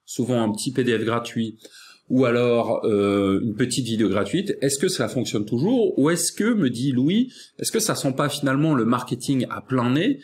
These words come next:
Les gens vont se méfier et ne vont pas, euh, venir s'inscrire parce que ils savent de toute manière que derrière, ils vont se faire bombarder d'emails.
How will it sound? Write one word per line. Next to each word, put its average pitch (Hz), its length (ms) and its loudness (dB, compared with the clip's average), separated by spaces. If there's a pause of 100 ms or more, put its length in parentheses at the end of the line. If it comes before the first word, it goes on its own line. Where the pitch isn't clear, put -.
(300)
Les 107 80 -2
gens 160 180 2
vont 123 200 0
se - 200 -2
méfier 139 1120 2
et 165 60 4
ne 127 160 2
vont 123 240 0
pas, 180 420 0
euh, 120 100 0
venir 120 320 -2
s'inscrire 175 480 -4
parce - 200 -4
que 175 180 2 (480)
ils 101 80 -8
savent 160 240 0
de 127 60 0
toute - 200 -8
manière 135 320 0
que - 80 -4
derrière, 127 540 0
ils 104 140 0
vont 151 180 2
se 160 160 -4
faire 139 320 -2
bombarder 113 480 0
d'emails. 95 420 -2